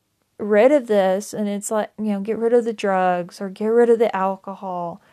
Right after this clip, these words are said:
You know, we, we tend to bargain with God when he's, and it's not good for us, you know, for something that's not good for us, and he's saying no.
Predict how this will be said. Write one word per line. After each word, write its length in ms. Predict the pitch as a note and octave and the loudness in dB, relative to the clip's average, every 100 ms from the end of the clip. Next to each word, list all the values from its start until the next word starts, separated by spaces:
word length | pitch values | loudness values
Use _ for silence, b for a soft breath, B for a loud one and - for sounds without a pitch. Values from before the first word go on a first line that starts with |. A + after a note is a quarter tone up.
| b b b b b b _ _ _ _ _ _ | b b b b b b _ _ _ _ _ _
You 100 | A3 | -4
know, 160 | G#3 G#3 | 0 2
we, 300 | G#3 G#3 - | 2 0 -4
we 200 | G#3 G#3 | -6 -6
tend 420 | - - A#3+ C4+ | -8 -4 -4 0
to 100 | C4 | 0
bargain 460 | A3+ A3 A3 A3 G3+ | 4 4 2 -2 -4
with 140 | G3+ | -6
God 360 | G#3+ C4 C4+ G#3+ | 0 2 2 0
when 140 | G3+ | -6
he's, 360 | G#3 A3 G#3 - _ _ - | -6 -8 -12 -20 _ _ -6
and 120 | A3+ | -4
it's 200 | A#3 - | -4 -2
not 300 | A#3 C4 A3 | -2 0 2
good 260 | B3+ F4+ | 2 2
for 240 | - G#3 F#3+ | -4 -4 -2
us, 400 | F3+ F#3 F#3+ - b b b b - | -2 -4 -8 -18 b b b b -6
you 100 | G#3+ | -2
know, 100 | G#3+ | 0
for 120 | A#3 | -2
something 320 | A#3+ C4 B3+ | -2 -4 -2
that's 220 | B3 G#3+ | -2 -4
not 200 | A3+ G#3+ | -4 -2
good 160 | G#3+ B3 | -2 -2
for 140 | A#3+ | -2
us, 160 | G3+ G3+ | -4 -2
and 100 | G#3 | -4
he's 140 | G3 | -4
saying 320 | - G#3+ G3+ | -4 -2 -2
no. 320 | F#3+ G3 G3 | -2 -6 -8